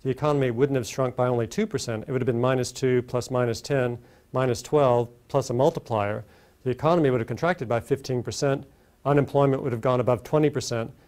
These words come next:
It would have been a complete replay of the Great Depression. And this year's the same. This year we're looking at a, an eleven percent of G D P budget deficit. So we're on government life support. And it's going to remain like this for a number of years because the private sector is broken.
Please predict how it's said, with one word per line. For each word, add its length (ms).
It 100
would 100
have 60
been 140
a 60
complete 460
replay 380
of 60
the 80
Great 220
Depression. 520
And 100
this 180
year's 200
the 80
same. 360
This 200
year 100
we're 80
looking 240
at 80
a, 60
an 360
eleven 360
percent 260
of 80
G 140
D 120
P 280
budget 380
deficit. 380
So 160
we're 140
on 160
government 340
life 200
support. 400
And 280
it's 120
going 140
to 60
remain 280
like 200
this 160
for 140
a 20
number 260
of 120
years 260
because 220
the 80
private 340
sector 320
is 100
broken. 380